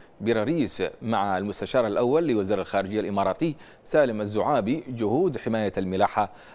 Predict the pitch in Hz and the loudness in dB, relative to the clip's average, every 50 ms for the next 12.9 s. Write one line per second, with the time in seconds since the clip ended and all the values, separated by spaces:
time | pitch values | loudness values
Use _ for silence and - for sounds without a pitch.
0 | - - - 107 110 98 101 - - 135 127 95 73 - - - - - - - | -10 -2 0 0 2 4 2 2 2 0 -2 0 -2 -8 -10 -10 -18 -20 -20 -20
1 | - - - - - 65 64 69 58 - 80 113 110 - 113 101 98 - 85 87 | -20 -20 -14 -6 -2 0 0 0 0 0 -2 -2 0 0 0 0 0 0 0 0
2 | 92 92 101 117 113 98 - 101 - 69 87 92 - - 110 120 113 104 104 101 | 0 0 0 2 0 0 0 -2 -2 -2 -2 -4 -4 -4 -2 -2 0 0 -2 -2
3 | 113 98 92 87 85 82 - 143 131 117 127 147 156 113 135 117 104 95 87 87 | -2 0 0 0 -2 -2 0 0 2 4 4 2 2 0 -2 -4 -4 -4 -4 -4
4 | - - 135 131 95 95 95 107 117 107 101 92 95 95 90 87 80 104 143 160 | -2 0 2 2 2 2 2 0 -2 -2 -2 -2 -2 -2 -4 -2 -2 -2 -2 -2
5 | 131 - 117 107 98 92 92 85 90 90 82 85 98 120 127 110 95 - 90 92 | -2 -2 0 0 2 2 2 2 4 2 0 -2 -2 -4 -4 -4 -4 -4 -6 -6
6 | 90 - 139 120 110 104 92 - - - - - - - 196 180 143 123 113 - | -2 0 0 2 2 0 -2 -6 -14 -20 -20 -12 -2 0 0 0 2 0 -2 0
7 | - 92 - - 92 135 147 131 101 98 98 - 107 110 107 107 95 - - - | 0 -4 -2 0 0 0 0 0 0 -4 -4 -2 -2 -2 0 0 -2 -2 -4 -6
8 | 98 - 104 101 98 92 85 104 147 143 - 135 - - 120 113 - - - - | -4 0 0 0 2 0 0 -2 -2 0 -2 -2 2 2 0 0 0 -12 -18 -10
9 | - - - 143 - 151 127 110 - - 101 98 - 127 131 135 131 120 107 104 | -4 -2 -2 2 4 4 4 4 2 2 0 2 4 4 2 4 2 2 2 2
10 | 113 127 127 123 117 - - 95 95 98 120 127 120 117 101 95 101 95 - 160 | 2 4 2 2 0 0 0 0 0 0 0 0 2 2 2 2 0 2 4 4
11 | 156 117 90 82 - 92 78 92 95 92 95 104 101 98 90 90 76 85 - - | 4 4 2 0 0 0 0 0 0 -2 -2 -2 -2 -2 -2 -2 -4 -4 -2 -2
12 | 92 90 - - 85 87 95 95 - 98 95 90 104 123 143 147 139 | -4 -2 -2 -2 -2 -2 -2 -6 -6 -6 -6 -4 -2 0 0 0 0